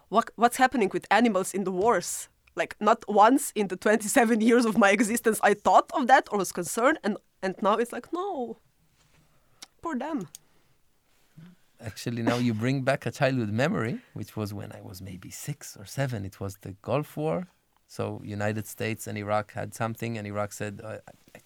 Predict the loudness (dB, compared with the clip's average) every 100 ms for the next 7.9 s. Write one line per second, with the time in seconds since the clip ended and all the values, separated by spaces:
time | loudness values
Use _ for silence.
0 | _ -20 -20 -20 -16 -14 -12 -12 -12 -10
1 | -8 -6 -6 -8 -8 -8 -8 -10 -10 -8
2 | -8 -8 -6 -6 -6 -4 -4 -6 -14 -16
3 | -20 -20 -20 _ _ _ -20 -6 -2 2
4 | 2 2 -4 -6 -4 -4 -6 _ -20 -20
5 | _ -8 -2 2 2 4 4 4 2 2
6 | 2 2 2 2 0 0 2 0 2 0
7 | 0 -2 2 2 2 0 -2 -4 -8